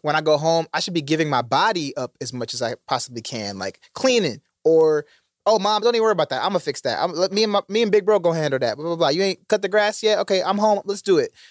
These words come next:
Like, and for my little cousins and, and my,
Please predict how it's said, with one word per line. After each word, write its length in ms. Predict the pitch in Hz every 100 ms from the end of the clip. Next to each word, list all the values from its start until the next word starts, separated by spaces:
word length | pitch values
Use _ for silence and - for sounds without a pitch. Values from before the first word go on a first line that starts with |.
| _ _ _ _
Like, 400 | 156 165 151 - _ _ _ _ _ _ _ _ _
and 100 | 170 175
for 80 |
my 120 | 190 175
little 240 | 180 147
cousins 560 | - 220 262 214 175 151
and, 200 | 147 143
and 120 | 151
my, 100 | 151